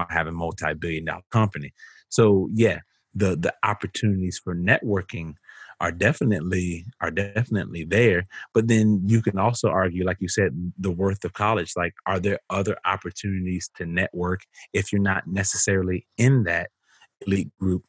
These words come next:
or I say elite group, or have access to key individuals? But in every system of, um,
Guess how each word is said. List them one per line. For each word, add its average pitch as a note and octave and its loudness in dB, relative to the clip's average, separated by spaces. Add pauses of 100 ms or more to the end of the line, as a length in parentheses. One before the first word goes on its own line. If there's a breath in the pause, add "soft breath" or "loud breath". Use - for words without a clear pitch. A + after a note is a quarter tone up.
(140)
or F#2 -2
I F2+ 0
say F2+ -2
elite F2 -2
group, F#2 -2
or F2+ -2 (100)
have G2 0
access G2 -2
to F2 0 (300)
key A2+ 4
individuals? F2 0 (300 loud breath)
But G#2+ 2
in G2+ 4
every G#2+ 4
system G2 4
of, F2 -2 (500 loud breath)
um, F2 -2